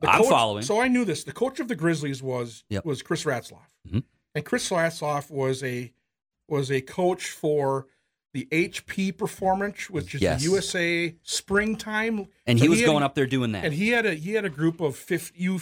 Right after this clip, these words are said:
Speaker 1: he, I think he had U fifteens.
Speaker 2: Yep.
Speaker 1: Okay. Well, he coached Mitch, and all of a sudden he coached Zach. And
Speaker 2: Yeah.
Speaker 1: so we're,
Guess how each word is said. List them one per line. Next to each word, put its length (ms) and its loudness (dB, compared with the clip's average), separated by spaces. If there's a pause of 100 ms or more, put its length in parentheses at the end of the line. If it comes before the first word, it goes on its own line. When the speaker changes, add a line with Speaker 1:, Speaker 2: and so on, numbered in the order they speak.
(140)
Speaker 1:
he, 160 -6 (100)
I 120 -2
think 160 -4
he 60 -2
had 220 0
U 280 -2
fifteens. 800 -2
Speaker 2:
Yep. 240 2 (100)
Speaker 1:
Okay. 300 -2 (380)
Well, 280 0
he 200 -6
coached 360 -4
Mitch, 600 -4 (360)
and 120 -2
all 60 2
of 40 -2
a 40 -6
sudden 200 -4
he 60 -2
coached 320 -2
Zach. 400 -6 (120)
And 120 -4
Speaker 2:
Yeah. 60 4
Speaker 1:
so 280 2 (380)
we're, 340 2